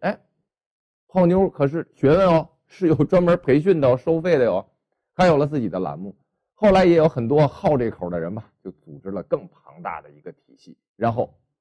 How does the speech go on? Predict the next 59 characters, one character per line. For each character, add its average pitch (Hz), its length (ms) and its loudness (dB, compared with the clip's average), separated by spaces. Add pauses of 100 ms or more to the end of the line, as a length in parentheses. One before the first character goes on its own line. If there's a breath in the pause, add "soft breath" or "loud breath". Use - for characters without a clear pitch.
更 135 160 -4
丰 180 340 -4
富 180 160 -6
了 - 120 -10 (120)
这 73 120 -20
些 - 180 -20
理 - 200 -20
论。 - 100 -20 (480)
今 196 160 -2
天 147 140 -6
啊， - 100 -20 (180)
我 85 100 -18
们 78 120 -18
就 101 100 -8
来 78 260 -12
跟 90 160 -10
大 78 160 -16
家 73 180 -20
说 120 280 -6
说 98 160 -12 (300)
这 101 100 -8
些 87 260 -12 (260)
迷 95 160 -10
南 80 320 -12
方 62 160 -20
法。 - 80 -20 (760)
当 185 120 0
然， 156 200 -2
今 160 120 -2
天 156 120 -2
这 143 80 -2
本 71 160 -6
书 123 340 -8 (320)
没 95 120 -14
有 104 100 -10
带 107 180 -4
来 69 100 -14 (180)
啊， 76 180 -20 (360)
是 107 200 -10
一 95 60 -6
本 71 240 -16 (180)
《把 73 280 -10
妹 101 180 -16
达 73 180 -18
人》， 82 160 -16 (280)
其 - 20 -20
实 123 80 -10
它 127 160 -14
里 98 140 -12
面 - 160 -20
就 87 80 -20
写 - 240 -20
的 53 100 -20
很 76 240 -20
详 64 260 -20
细 143 160 -10
的 - 160 -18
一 78 120 -20
套 - 120 -20